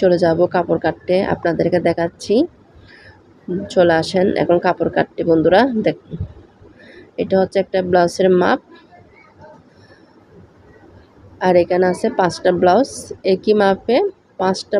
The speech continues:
ব্লাউজ আমি কাটবো। দেখেন, এটা হচ্ছে প্রিন্সেস কাট ব্লাউজের মাপ, মানে, প্রিন্সেস কাট আমি সেলাই করে দিব, ইন্ডিয়ান প্রিন্সেস কাট।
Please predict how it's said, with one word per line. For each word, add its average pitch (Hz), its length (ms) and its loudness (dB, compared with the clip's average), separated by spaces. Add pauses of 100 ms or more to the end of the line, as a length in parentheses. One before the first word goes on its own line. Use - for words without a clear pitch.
ব্লাউজ 190 220 2 (120)
আমি 214 140 2 (120)
কাটবো। 160 300 -2 (320)
দেখেন, - 280 -4 (920)
এটা 214 200 -6
হচ্ছে 196 180 0 (160)
প্রিন্সেস 208 420 0 (100)
কাট 220 140 0 (200)
ব্লাউজের 170 480 0
মাপ, 208 180 2 (320)
মানে, 180 160 4 (100)
প্রিন্সেস 196 360 -2 (100)
কাট 202 140 4 (100)
আমি 196 160 2 (1800)
সেলাই 190 280 4
করে 180 220 4
দিব, 190 120 4 (280)
ইন্ডিয়ান 190 380 4 (300)
প্রিন্সেস 185 460 -2
কাট। 220 160 2